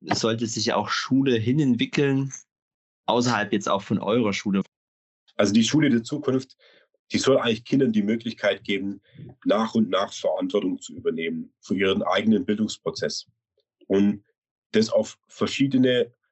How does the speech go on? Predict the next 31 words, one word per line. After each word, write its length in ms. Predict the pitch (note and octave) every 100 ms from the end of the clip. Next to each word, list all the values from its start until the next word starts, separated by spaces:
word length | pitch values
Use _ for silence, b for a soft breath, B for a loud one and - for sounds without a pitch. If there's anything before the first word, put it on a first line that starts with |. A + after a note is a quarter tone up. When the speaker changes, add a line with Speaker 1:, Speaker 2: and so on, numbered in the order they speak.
| _
Speaker 2:
vielfältige 800 | - - C#3 - G#2+ F#2+ - -
Art 160 | F2+ F#2+
und 160 | F2
Weise, 460 | F#2+ F2 F2+ D#2 D2+ -
also 200 | F2+ G2
auch 140 | F#2+
kindgerecht 720 | - D3 C3+ - F2 E2+ _ _ _ _ _
auf 140 | F#2+ -
das 180 | F2+
Kind 260 | - A2 A2
eingehen, 540 | F2+ A2 A#2 B2 C3 _ _ _ _ _ -
sodass 340 | - A2+ G#2+
das 160 | G#2+ -
Kind 220 | C3+ A#2+
begleitet 540 | G#2 - A2 G#2+ C3
und 120 | A#2 G#2
befähigt 480 | G2 - A#2 A#2
wird, 320 | C#3 C#3 - - _ _ _ _ _ _ _ _
zu 100 | -
einer 100 | A2
verantwortungsvollen 1040 | G#2 - A#2+ B2+ C3 A#2 - A#2+ A2+ A2+ -
und 140 | G#2+ G#2+
engagierten 640 | G2+ G2 - A#2 A#2 A2
erwachsenen 600 | F#2+ F2+ F#2+ - G#2 F#2+
Person 540 | F2+ F2+ - G2 G2+ - -
heranzuwachsen. 920 | E2+ F2+ G#2+ - D#2+ - - E2 - _ _ _
Also 160 | - F2+
dass 160 | G#2 G2+
es 120 | G2
nicht 200 | G#2+ G#2
nur 360 | A2 G#2 G#2